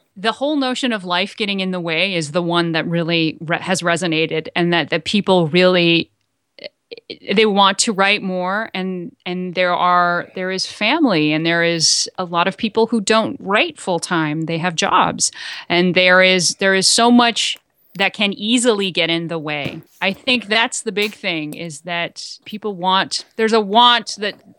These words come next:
that doesn't necessarily get fulfilled. Uh, but then there's also the people who, who say they want, but are, they're the ones who put obstacles in their path. You know, they're the ones who say,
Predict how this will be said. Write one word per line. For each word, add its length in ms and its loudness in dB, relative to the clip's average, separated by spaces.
that 180 -12
doesn't 280 -8
necessarily 680 -6
get 220 -6
fulfilled. 540 -4
Uh, 60 -2
but 160 -2
then 160 0
there's 180 4
also 280 2
the 100 0
people 420 -4
who, 440 -2
who 120 -4
say 400 4
they 180 4
want, 600 -6
but 260 -2
are, 240 2
they're 420 2
the 100 0
ones 340 -6
who 240 -12
put 260 -8
obstacles 560 -10
in 160 -8
their 140 -10
path. 560 -14
You 160 -8
know, 100 -8
they're 380 2
the 100 2
ones 440 -2
who 500 -4
say, 580 -4